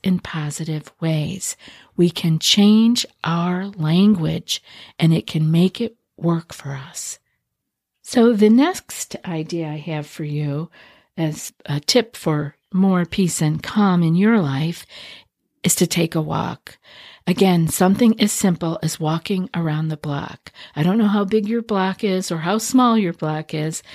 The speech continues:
but how long has it been since you used your body, your energy to go for a walk, whether it's fast or slow, whether it's running or jogging? You'll feel good. You'll feel invigorated and accomplished when you get it done.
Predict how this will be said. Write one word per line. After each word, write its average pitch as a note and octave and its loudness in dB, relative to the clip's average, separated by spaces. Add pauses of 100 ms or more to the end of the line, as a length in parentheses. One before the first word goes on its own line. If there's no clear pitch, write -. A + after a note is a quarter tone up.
(240)
but G3+ 2
how A#3 4
long A#3 6
has A3 4
it A3 0
been G3+ 4
since F#3 0
you F#3+ 0
used G#3+ 0
your F#3 0
body, E3 -2 (800)
your F3+ 0 (360)
energy F#3 0 (280)
to F#3 -4
go F#3+ 0
for G3 -4
a F#3 -2
walk, F#3 -4
whether D3+ -2
it's - -8
fast F3 -2
or D3+ -6
slow, F#3+ -2
whether D#3+ -2
it's D#3+ -4
running G3 4
or E3 -2
jogging? F3+ -4 (440)
You'll G#3+ 4
feel C4 -2
good. A#3+ 4
You'll F#3+ 0
feel A#3 0
invigorated G#3 0
and F3+ 2
accomplished C#4 -2
when F#3+ 4
you G#3 4
get E3+ -2
it G#3+ -4
done. A#3+ -2